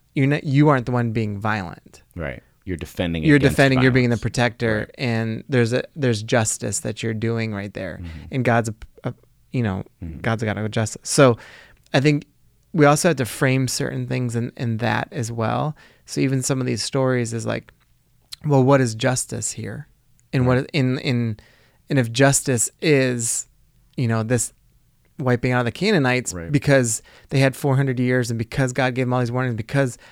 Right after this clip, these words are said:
Speaker 1: and they just, they just, they themselves got to that point.
Speaker 2: Mm-hmm.
Speaker 1: Right. And so with the oppression of people and what was happening, if, like, God's like, "This is justice,"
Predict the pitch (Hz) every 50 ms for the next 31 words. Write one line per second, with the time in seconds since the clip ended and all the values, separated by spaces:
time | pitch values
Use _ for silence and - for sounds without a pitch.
0 | - - _ _ _ _ _ - 165 139 139 139 139 139 139 120 - - - -
1 | - _ - 143 127 160 175 175 160 180 - - - _ _ _ _ - 160 131
2 | 156 175 180 165 175 156 147 - - 160 151 139 117 - 143 131 - - 117 123
3 | 117 - - - 127 120 92 80 - - 90 82 82 78 78 78 - _ _ _
4 | _ _ _ _ - 160 139 135 135 139 165 - - 151 135 - - 143 135 131
5 | 123 113 - - - - _ _ _ - 147 143 131 143 135 131 113 - 170 165
6 | 160 - 165 147 135 - - 165 165 147 - 147 143 135 127 135 151 139 - -
7 | 143 139 143 143 - 139 123 123 123 123 117 - - - 143 123 117 139 139 143
8 | 135 135 123 113 - 156 151 - 160 139 120 113 117 117 - 151 147 147 - -
9 | - - 120 117 117 120 - - - -